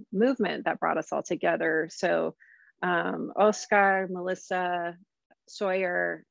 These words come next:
and I made the film together. And, um, um, and, and I'm glad we did, I think. And so getting back to this, this quote, "No research about us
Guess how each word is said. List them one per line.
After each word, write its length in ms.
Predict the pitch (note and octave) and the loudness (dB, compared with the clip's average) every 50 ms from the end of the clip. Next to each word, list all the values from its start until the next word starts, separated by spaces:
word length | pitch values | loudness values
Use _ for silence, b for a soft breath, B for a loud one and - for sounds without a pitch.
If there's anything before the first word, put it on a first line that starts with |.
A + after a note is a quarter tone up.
| _ - | _ -12
and 260 | F3+ F3 E3+ E3+ - | -10 -8 -8 -10 -6
I 380 | - - F3 E3+ E3+ F3 F3 - | -4 -2 -2 -2 -2 -2 -2 -2
made 180 | - E3+ E3+ F3 | -4 -6 -8 -10
the 60 | F3+ | -10
film 220 | - F#3+ F#3 F#3 | -10 -10 -8 -8
together. 360 | - F3 - - E3 E3+ E3+ | -6 -6 -4 -4 -4 -4 -4
And, 260 | - - - - - - | -4 -6 -8 -10 -12 -12
um, 420 | - F3 E3+ - - - F3+ F3+ E3+ _ _ _ _ _ - - - _ _ _ _ _ _ _ _ _ _ _ _ - | -12 -12 -10 -10 -10 -10 -10 -12 -14 _ _ _ _ _ -20 -20 -20 _ _ _ _ _ _ _ _ _ _ _ _ -6
um, 640 | F#3 F3+ F3 F3+ E3+ E3+ - - - - - G3+ A3 B3 _ _ _ _ _ _ _ _ _ _ _ _ _ _ _ _ - | -4 -2 -2 -2 -4 -6 -6 -8 -10 -14 -16 -18 -18 -20 _ _ _ _ _ _ _ _ _ _ _ _ _ _ _ _ 2
and, 320 | G#3 A3 A3 G3 G#3 F#3+ - | 2 2 4 2 0 -2 -2
and 140 | - G#3 G#3 | -2 0 0
I'm 120 | G#3 G#3 G3+ | 2 2 4
glad 240 | G#3 G#3+ A3 G#3+ | 6 6 6 6
we 140 | G3 G#3+ G3+ | 6 4 4
did, 300 | - G3+ G3 G3+ G3+ F3+ | 4 4 4 4 4 4
I 80 | F3 F3 | 2 2
think. 200 | - G#3+ G3+ D3 | 2 0 0 0
And 120 | F#3+ F#3+ | -2 0
so 140 | - A3 G3+ | 2 2 2
getting 280 | F#3 G#3+ G3 G3+ G3+ F3 | 4 4 2 2 2 2
back 200 | F#3 F#3 F#3+ - | 0 0 0 -2
to 120 | - G#3 | -2 -4
this, 460 | E3+ - F3 - - - - - - - B3+ G3+ | -2 -2 -4 -6 -8 -16 -20 -20 -20 -14 -8 -6
this 160 | F#3 F3+ - | -6 -6 -6
quote, 640 | - - - - A#3+ A#3 G3+ F#3+ F#3+ F#3+ F#3+ - _ - | -10 -8 0 2 4 6 6 6 4 0 -2 -6 _ -6
"No 140 | G3 F#3+ F#3+ | -4 -2 0
research 420 | F3+ F#3 F#3 F3+ - F#3+ F3 - | 2 2 2 2 0 -4 -6 -6
about 340 | F#3 - - F3 F3+ F#3 F3+ | -6 -4 0 0 0 2 2
us 480 | F#3 - - - - - - - - | 0 -2 -4 -6 -12 -20 -20 -20 -20